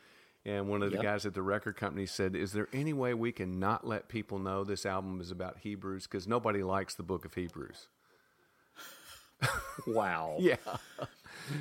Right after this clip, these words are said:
Speaker 1: So that was,
Speaker 2: Uh.
Speaker 1: I had, I kinda dealt with that for years and years. So you're, I was sort of the,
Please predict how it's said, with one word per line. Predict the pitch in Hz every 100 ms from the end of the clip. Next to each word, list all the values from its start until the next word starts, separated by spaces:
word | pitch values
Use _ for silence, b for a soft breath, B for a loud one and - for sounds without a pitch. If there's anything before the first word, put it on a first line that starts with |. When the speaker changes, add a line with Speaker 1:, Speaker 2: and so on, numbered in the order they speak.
| 131
Speaker 1:
So | - 139
that | 135 165
was, |
Speaker 2:
Uh. | 147 147 135 139 139
Speaker 1:
I | 139
had, | 156 -
I | 147
kinda | - 175 147
dealt | 117 117 117
with | 113 101
that | 110 104 139
for | 113
years | 104 107 107 104
and | 95
years. | 98 98 95
So | - 101 101
you're, | 107 113
I | 113
was | 110
sort | - 120 107
of |
the, | 95 95